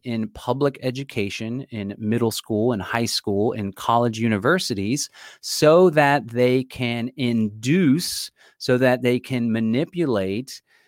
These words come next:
the future, so that these children, as they are molded and grown, become perfect cogs to fulfill a new industry, a fourth industrial revolution, with focuses on robotics,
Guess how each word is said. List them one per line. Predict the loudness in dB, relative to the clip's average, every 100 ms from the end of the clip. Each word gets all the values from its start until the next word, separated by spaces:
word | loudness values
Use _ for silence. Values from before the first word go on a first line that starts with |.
| _ -6
the | -4
future, | -4 -2 0 0 0 2 0 -4 _ -6
so | 0 4
that | 2 2
these | 0 0 0
children, | -6 0 2 2 0 -2 -4 -4
as | -2 0 0 0
they | 0 2
are | 2 0 0
molded | 0 0 0 0 -4 -4
and | -6 -6
grown, | -2 0 2 0 -2 -6 -6
become | -6 -6 -6 -2 0 0 -2
perfect | 0 0 0 -4 -4
cogs | -4 2 4 4 2 -4 -12
to | -10 -4 -4
fulfill | -4 -8 -10 -10 0 4 6 4 2
a | 0
new | 2 4 6 4
industry, | 2 0 -2 -4 -4 -6
a |
fourth | -2 2 4 2
industrial | 2 2 2 0
revolution, | 0 0 2 2 0 -2 -6 -8 _ -20 -20 _
with | -6 -6
focuses | 2 2 2 0 0
on | 2 4 2
robotics, | 0 0 0 2 0 -6 -8 -12